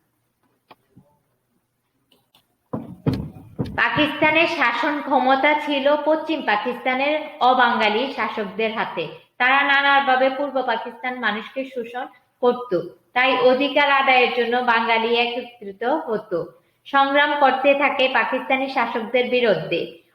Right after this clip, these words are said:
অবশেষে উনিশশো একাত্তর সালে জাতির পিতা বঙ্গবন্ধু শেখ মুজিবুর রহমানের নেতৃত্বে ঝাঁপিয়ে পড়েন মুক্তিযুদ্ধে। দীর্ঘ নয় মাস রক্তক্ষয়ী যুদ্ধ করে ষোলোই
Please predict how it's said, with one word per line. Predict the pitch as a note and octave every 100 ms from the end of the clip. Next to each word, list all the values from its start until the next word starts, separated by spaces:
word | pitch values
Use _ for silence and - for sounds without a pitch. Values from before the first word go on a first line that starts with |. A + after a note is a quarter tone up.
| -
অবশেষে | B3+ C4+ C4+ C4 B3+ C4+ C4+ C4+ -
উনিশশো | B3 B3 B3+ C4 A#3+
একাত্তর | A3+ A#3+ A#3+ C4
সালে | C4+ A#3+ B3 C#4 C#4 - G#3+
জাতির | A3+ A3+ B3+ B3
পিতা | B3 B3 B3
বঙ্গবন্ধু | A#3+ A#3 A#3 A#3 A3+ A#3 B3 B3 B3+
শেখ | B3+ A3 -
মুজিবুর | A#3+ B3 B3+ C4 A#3
রহমানের | A3+ G#3+ A#3+ A#3+ C4 B3+
নেতৃত্বে | B3+ B3+ B3+ - - A#3 C#4 D#4 - - _ -
ঝাঁপিয়ে | B3+ B3 C4+ D4 D4
পড়েন | C4+ C4 C#4 D#4
মুক্তিযুদ্ধে। | D4 D4+ A#3+ F#3+ F#3 F#3 E3+ D#3 D#3 _ _ _ - G3
দীর্ঘ | A#3 A#3 B3 B3+ B3+
নয় | A#3 G#3 G#3 G#3
মাস | A3+ C4 - - G#3+
রক্তক্ষয়ী | A#3+ C4 - D4+ D4 C#4 A3+ A#3 A#3
যুদ্ধ | G3+ F3 G#3+ A#3
করে | A#3 A#3+ B3
ষোলোই | C#4+ D4 D4